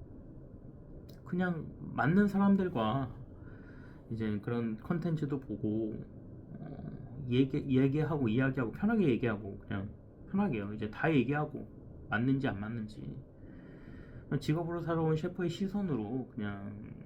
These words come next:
한번 기록을 남기는 건 어떨까 해서, 어, 에스엔에스를 시작했습니다. 그래서, 어, 참고로 말씀드리면 이제 전문, 저는 전문적인 이제 방송인이 아니고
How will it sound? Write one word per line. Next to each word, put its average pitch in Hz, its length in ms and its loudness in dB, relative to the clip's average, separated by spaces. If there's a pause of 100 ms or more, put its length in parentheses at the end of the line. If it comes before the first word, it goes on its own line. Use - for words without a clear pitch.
(100)
한번 131 280 -4
기록을 151 540 2
남기는 113 360 2
건 127 120 -2
어떨까 113 640 -4 (100)
해서, 110 400 -4 (960)
어, 95 320 -6
에스엔에스를 123 680 -2
시작했습니다. 113 760 -6
그래서, 98 340 -6 (960)
어, 120 120 -4
참고로 190 480 2
말씀드리면 131 640 4
이제 113 200 2
전문, 120 600 -2
저는 131 360 6
전문적인 120 840 2
이제 101 400 2
방송인이 117 460 2
아니고 92 600 -4